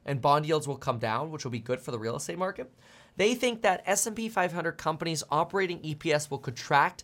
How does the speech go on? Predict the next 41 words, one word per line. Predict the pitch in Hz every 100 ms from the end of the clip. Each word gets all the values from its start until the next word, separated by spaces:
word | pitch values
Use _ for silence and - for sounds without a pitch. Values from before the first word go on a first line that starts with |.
| - - -
by | 160
twenty-one | 156 - 175 190 233 190 185
percent | 185 165 165 147
from | 147 131
a |
year | 117 175 202
ago, | 147 120 107 - _ _ -
and | 160
the | 190
S | 208 226
and |
P | 214 196
five | 180 170
hundred | 160 147 120
risks | 147 147 -
a | 151 117 -
fifty | 185 185 208
percent | 208 190 - 160 139 - _ _ _
decline. | 135 131 143 131 110 107 _ _ _ _ - -
And | 147
so | 202 190
this | 185 -
equity | 202 226 240 240
bear | 160 170 185
market | 170 151 156 143
will | 151
likely | 156 170 208
be | 170 170
drawn | 131 151 143 139
out, | 127 113 - _ -
much | 135 185 -
like | 190 190
the | 175
two | - 175
thousand | 175 175 170 165
to | 147
two | 147 156
thousand | 156 143 139
and | 131
two | - 147
period. | - 131 123 104